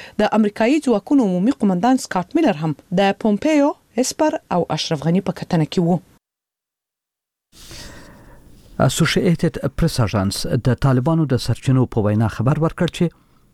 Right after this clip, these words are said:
Speaker 2: د فبروري په نهه ویشتمه به د سولې موافقه وشي، یعنی پوره دوې ونې وروسته، او بیا به لس ورځې وروسته تر هغه د افغانانو ترمنځ خبرې شروع شي. طالبان ولې اوربند ته غاړه نږدي چې د شخړو له کمیدو سره موافقه کوي؟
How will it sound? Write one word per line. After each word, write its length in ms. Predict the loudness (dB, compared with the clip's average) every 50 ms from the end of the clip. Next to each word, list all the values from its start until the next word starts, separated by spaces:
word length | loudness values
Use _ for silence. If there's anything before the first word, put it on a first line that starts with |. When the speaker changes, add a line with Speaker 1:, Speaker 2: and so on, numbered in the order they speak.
| _ _ -2
Speaker 2:
د 100 | -2 0 0
فبروري 440 | 0 0 2 2 2 2 2 2 2 0 0
په 80 | 0 2
نهه 200 | 2 2 0 0 0
ویشتمه 420 | 0 -2 -2 -2 0 0 0 0 -2 -2
به 80 | -6 -8 -10 -18 -20 -20 -8 -2 -2
د 80 | 0 0 0
سولې 320 | 0 0 0 2 0 2 2
موافقه 360 | 2 0 0 -4 -4 -2 -2 -2
وشي، 240 | -2 -2 -4 -6 -6 -6 -14 -20 -6 -2 0
یعنی 160 | 0 0 0 0 0
پوره 160 | 0 0 0
دوې 240 | 0 0 0 0 0 0
ونې 160 | -2 -2 -2 -2 -4
وروسته، 280 | -4 -6 -6 -6 -8 -8 -8 -14 -20 -20 -20 -12 -4 0 0
او 20 | 0 2 2
بیا 100 | 0 0 0 0
به 60 | 0 0
لس 120 | 0 -2 -2 -6
ورځې 200 | -4 -2 -2 -2
وروسته 320 | 0 0 -2 0 0 -2 0 0
تر 100 | 0 0 0
هغه 180 | 0 0 -2 -4 -4 _ -18 -20 -18 -6 -2 -2
د 40 | 0
افغانانو 440 | 0 0 0 2 2 2 2 0 0 0 -2 -2
ترمنځ 340 | 0 2 0 0 0 -2 -2
خبرې 240 | -2 0 0 -2 -4 -4
شروع 220 | -4 -4 -4 -4 -4
شي. 80 | -6 -8 -10 _ _ _ _ -20 -20 -20 -20 -14 -2 0 0
طالبان 360 | 2 2 2 0 0 2 2
ولې 180 | 2 0 0 0 0 0
اوربند 340 | 0 0 0 0 0 0 0 0
ته 60 | -2 0
غاړه 180 | 0 0 0 0 0
نږدي 240 | -2 -2 -4 -6 -8 -8 _ -10 -6
چې 60 | -4 -2 0
د 100 | 0 0
شخړو 260 | 0 0 0 0 0 0
له 40 | -2 -2 -2
کمیدو 300 | 0 0 2 0 0 0 0
سره 180 | 0 0 2 2 2
موافقه 360 | 2 0 -2 -4 -6 -6 -6 -6
کوي؟ 160 | -8 -10 -10